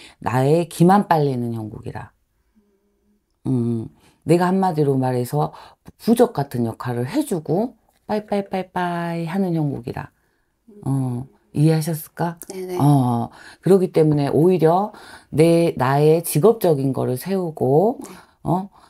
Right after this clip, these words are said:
Speaker 1: 그 다음에 나의 인생을 더 펼쳐나가는 거. 나의 잡을 하나 가지고 어떻게 살아야 될까? 근데 본인은 이것저것 다 궁금해서 왔었지만, 그거를 짧은 시간에 다 쳐내려 가기는 힘들겠지.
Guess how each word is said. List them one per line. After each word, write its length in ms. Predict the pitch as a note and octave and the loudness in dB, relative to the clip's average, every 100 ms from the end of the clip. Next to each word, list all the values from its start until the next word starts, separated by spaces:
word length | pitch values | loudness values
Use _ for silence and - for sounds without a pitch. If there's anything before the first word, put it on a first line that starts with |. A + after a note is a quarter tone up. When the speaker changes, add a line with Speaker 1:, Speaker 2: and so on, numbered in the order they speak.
| _ | _
Speaker 1:
그 100 | C3+ | -2
다음에 240 | C#3 C3 | 0 0
나의 560 | B2 A#2 B2+ D3 F#3+ G3 | -2 -2 0 0 0 -2
인생을 460 | C#3 D#3 D#3+ F#3 D#3 | 2 4 4 4 2
더 140 | D3 | -2
펼쳐나가는 840 | - D4 D4 F3 A#2 A2 G#2+ G#2 G2+ | -2 -2 0 -2 -2 -6 -6 -6 -8
거. 200 | G2+ - _ _ - | -12 -16 _ _ -10
나의 360 | - B2+ C3 B2+ | -2 0 0 -2
잡을 380 | - D#3+ D3 C3+ | 0 0 0 -2
하나 200 | C#3 B2 | -4 -6
가지고 720 | - G#2+ - - D3+ G3 A#3 - - | -8 -10 -8 -6 -4 -4 -6 -14 -12
어떻게 400 | B2 A#2+ G3 E3+ | -8 -4 -4 -4
살아야 340 | D#3+ E3 E3 C#3 | -6 -4 -2 -2
될까? 400 | - - A#2 A#2+ | -6 -8 -10 -2
근데 400 | D3 C#3+ C3+ - - - - - _ _ - _ | 0 2 0 0 -14 -20 -20 -20 _ _ -20 _
본인은 680 | F3 G3+ A3 G#3 G3+ G3 F#3+ | 4 6 6 6 4 4 4
이것저것 520 | E3 G#3+ A3+ F#3+ F3 | 4 4 4 2 0
다 160 | D#3+ D#3 | -4 -4
궁금해서 560 | D3 C#3+ E3 D#3 C#3+ C3 | 0 0 2 0 0 0
왔었지만, 1120 | A#2 A#2+ - - - - C3 B2+ B2 A#2+ A#2 | -2 -4 -2 0 0 -2 -2 0 0 -2 -2
그거를 340 | C3+ D#3 D#3 | 2 4 4
짧은 360 | A3+ C4+ C#4+ C#4 | 2 2 2 -2
시간에 480 | G#3+ E3+ E3 D#3 | -2 -2 0 0
다 180 | D3+ C#3+ | -2 -8
쳐내려 400 | - B3+ B3+ G3 | -4 -2 0 -2
가기는 400 | C#3 B2+ D3+ F#3+ | -2 -2 -2 2
힘들겠지. 720 | A#3 B3+ A#3 D3 - G#2 G2+ | 4 6 6 2 -2 -8 -8